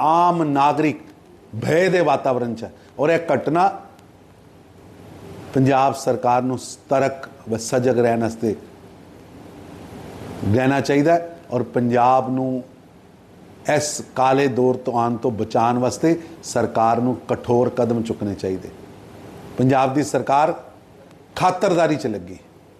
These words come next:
ਅਤਿਥੀਆਂ ਦੀ ਖਾਤਰਬਾਰੀ 'ਚ ਆਪਣਾ ਸਾਰਾ ਟਾਈਮ ਬਰਬਾਦ ਕੀਤਾ ਜਾ ਰਿਹਾ। ਜਿਹੜੇ ਦਿੱਲੀ ਦੇ ਹਾਰੇ ਨਕਾਰੇ ਜ਼ਮਾਨਤੀ ਨੇਤਾ ਪੰਜਾਬ 'ਚ ਆ ਕੇ ਬੈਠ ਗਏ ਨੇ ਔਰ ਪੰਜਾਬ ਦੀ ਸਾਰਾ ਪ੍ਰਸ਼ਾਸਨ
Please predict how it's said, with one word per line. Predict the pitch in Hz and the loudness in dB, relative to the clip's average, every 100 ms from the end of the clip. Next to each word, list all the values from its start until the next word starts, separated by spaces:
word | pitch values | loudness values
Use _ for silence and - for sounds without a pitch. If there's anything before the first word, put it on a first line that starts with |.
| - - - 151 | -20 -20 -6 -2
ਅਤਿਥੀਆਂ | 156 185 180 196 | 0 0 2 2
ਦੀ | 190 | 2
ਖਾਤਰਬਾਰੀ | 190 160 - 180 175 | 2 0 2 2 2
'ਚ | 170 | 2
ਆਪਣਾ | 160 160 156 | 2 0 -2
ਸਾਰਾ | - 139 151 - | 2 2 2 2
ਟਾਈਮ | 135 139 | 0 2
ਬਰਬਾਦ | 135 123 120 120 | 2 2 2 0
ਕੀਤਾ | 110 110 | -4 -2
ਜਾ | 104 101 | -2 -4
ਰਿਹਾ। | 95 - - - - | -6 -16 -20 -20 -6
ਜਿਹੜੇ | 135 170 190 | 0 2 2
ਦਿੱਲੀ | 123 147 160 180 | 0 0 0 2
ਦੇ | 185 | 2
ਹਾਰੇ | 147 123 131 147 165 | 2 4 4 4 2
ਨਕਾਰੇ | 160 139 131 127 147 156 156 - - - - - - - - - - - - - - - - - - - - - - - - - - - - | 0 0 2 2 4 2 -2 -10 -20 -20 -20 -20 -20 -20 -20 -20 -20 -20 -20 -20 -20 -20 -18 -18 -16 -16 -16 -14 -14 -14 -12 -12 -12 -6 0
ਜ਼ਮਾਨਤੀ | 156 156 147 156 151 170 | 4 4 4 2 0 0
ਨੇਤਾ | 139 135 165 160 - - - - - - - - - | 2 2 2 2 0 -14 -20 -20 -20 -20 -20 -14 -2
ਪੰਜਾਬ | 160 160 160 170 | 2 4 4 4
'ਚ | 165 | 2
ਆ | 147 | 0
ਕੇ | 160 | 0
ਬੈਠ | 139 127 | 0 0
ਗਏ | 127 170 | 0 0
ਨੇ | 175 | 0
ਔਰ | 151 | 0
ਪੰਜਾਬ | 143 139 135 135 156 156 | -2 -2 2 4 4 2
ਦੀ | 165 175 | -2 -4
ਸਾਰਾ | - - 139 160 170 | -4 0 4 4 4
ਪ੍ਰਸ਼ਾਸਨ | - 139 - 135 127 151 | 2 -2 0 0 0 -2